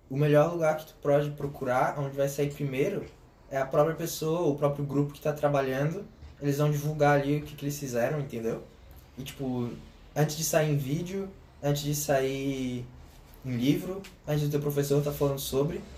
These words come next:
o cara que fez, ele vai tá explicando ali o que, que ele fez, por quê, como é que isso pode te ajudar, entendeu? Então, ir atrás desse jeito.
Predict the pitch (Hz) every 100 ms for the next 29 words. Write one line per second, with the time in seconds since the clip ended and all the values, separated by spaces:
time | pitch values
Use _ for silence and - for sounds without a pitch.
0 | - - - - 143 147 147 151 - -
1 | 143 147 196 - 160 156 151 151 165 165
2 | - 165 - 160 147 147 147 147 139 -
3 | 143 143 - 131 - 139 156 - 131 135
4 | - 135 131 135 120 113 113 143 139 110
5 | 113 - - - - - - - - -
6 | - 123 127 131 135 - 131 131 127 120
7 | 113 101